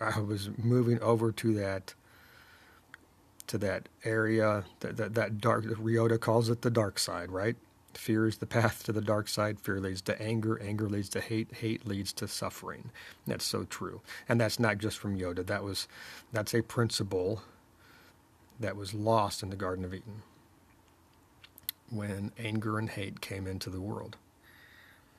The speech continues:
And there's no room for those things, is what Jesus is saying. Saying, "You've heard it talked about murder, right? There's no room for murder in this world.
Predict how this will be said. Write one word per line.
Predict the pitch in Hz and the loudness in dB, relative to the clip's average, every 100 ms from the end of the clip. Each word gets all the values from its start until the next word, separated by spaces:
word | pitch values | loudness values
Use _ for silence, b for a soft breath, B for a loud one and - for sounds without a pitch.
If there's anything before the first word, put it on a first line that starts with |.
| B B _ _ _ _ _ _ _ - - | B B _ _ _ _ _ _ _ -14 -8
And | 117 104 | -6 -4
there's | 110 107 123 | -4 -4 0
no | 127 135 | 0 2
room | 120 120 120 | 2 2 2
for | 117 107 | 0 -2
those | 101 98 98 | -2 -2 -4
things, | - 92 98 | -6 -6 -6
is | 98 101 | -6 -4
what | 101 | -6
Jesus | 98 104 98 95 - | -4 -4 -4 -4 -4
is | 104 | -4
saying. | - - - 69 117 - _ _ _ B B B | -4 -6 -10 -12 -12 -16 _ _ _ B B B
Saying, | - 123 | 0 2
"You've | 139 | 4
heard | 135 135 | 4 2
it | 120 | 0
talked | - 110 | -4 -2
about | 110 110 | 0 0
murder, | 104 95 90 90 | 0 -2 -2 -4
right? | 95 92 | -4 -6
There's | 117 104 98 | -6 -4 -2
no | 107 104 | -2 0
room | 101 101 98 | 0 -2 -2
for | - 107 | -2 -2
murder | 101 95 92 90 | 0 -2 -4 -4
in | 90 | -4
this | 90 - | -6 -8
world. | 92 67 | -8 -10